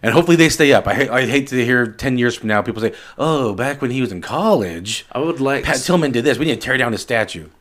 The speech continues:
Speaker 1: I mean,
Speaker 2: And
Speaker 1: hero.
Speaker 2: so right now, like, you, the Kiev is getting surrounded slowly.
Speaker 1: Yeah.
Speaker 2: And, you know, they're trying to infiltrate and get in there.
Speaker 1: Yeah.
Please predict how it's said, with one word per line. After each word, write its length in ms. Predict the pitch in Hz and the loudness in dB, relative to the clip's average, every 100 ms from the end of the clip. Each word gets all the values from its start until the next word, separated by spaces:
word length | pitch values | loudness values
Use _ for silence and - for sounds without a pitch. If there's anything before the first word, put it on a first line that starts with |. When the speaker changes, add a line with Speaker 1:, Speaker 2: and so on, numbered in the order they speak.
| - | -12
Speaker 1:
I 40 | |
mean, 380 | 107 101 92 87 _ | -6 -4 -6 -10 _
Speaker 2:
And 140 | 123 120 | -6 -2
Speaker 1:
hero. 140 | 123 | 0
Speaker 2:
so 140 | 135 123 | 2 4
right 260 | 143 127 | 4 2
now, 400 | 127 110 95 87 98 | 0 0 -2 -6 -8
like, 280 | 101 87 _ _ - | -8 -8 _ _ -10
you, 200 | 113 104 _ _ _ _ _ | -8 -8 _ _ _ _ _
the 200 | 131 127 | -4 -4
Kiev 420 | 123 - 139 120 | -2 2 2 2
is 120 | 107 101 | -2 -4
getting 220 | 117 98 | -6 -6
surrounded 600 | - - 101 95 90 87 | -10 -6 -2 -2 -4 -8
slowly. 500 | - 101 87 73 67 - - _ | -6 -6 -6 -10 -18 -20 -20 _
Speaker 1:
Yeah. 220 | 113 107 92 | -2 0 0
Speaker 2:
And, 440 | 107 101 98 90 | -2 -4 -6 -10
you 120 | 110 104 | -8 -6
know, 100 | 95 | -4
they're 100 | 101 | -6
trying 220 | - 104 | -2 -4
to 80 | 90 | -4
infiltrate 500 | 95 - 95 - 92 | -8 -10 -10 -6 -6
and 60 | 90 | -4
get 140 | 87 | -6
in 140 | 90 85 | -6 -8
there. 200 | 82 98 | -8 -8
Speaker 1:
Yeah. 240 | 92 | -8